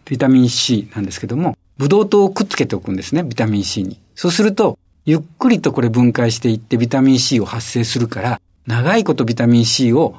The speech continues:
生かすことができる。つまり、肌、朝塗った時にフェルラ酸が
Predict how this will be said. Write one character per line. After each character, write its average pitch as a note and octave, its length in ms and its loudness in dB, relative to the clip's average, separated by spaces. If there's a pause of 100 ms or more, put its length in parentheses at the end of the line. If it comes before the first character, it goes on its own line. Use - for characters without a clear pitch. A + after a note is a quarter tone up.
生 A#2+ 80 -10
か A#2+ 140 -2
す - 120 -6
こ A#2 100 -8
と B2 100 -8
が B2 100 -2
で F2 140 -8
き - 160 -12
る。 - 100 -20 (520)
つ - 80 -2
ま C#3 80 2
り、 G#2 120 -8 (160)
肌、 C#3+ 420 -2 (160)
朝 E3+ 280 -2
塗 B2+ 160 4
っ - 20 0
た B2+ 280 -6
時 A#2+ 280 -4
に B2 240 2 (280)
フ C3+ 80 -4
ェ C3+ 100 2
ル C#3+ 60 2
ラ D3 80 2
酸 C3+ 300 0
が C3 200 0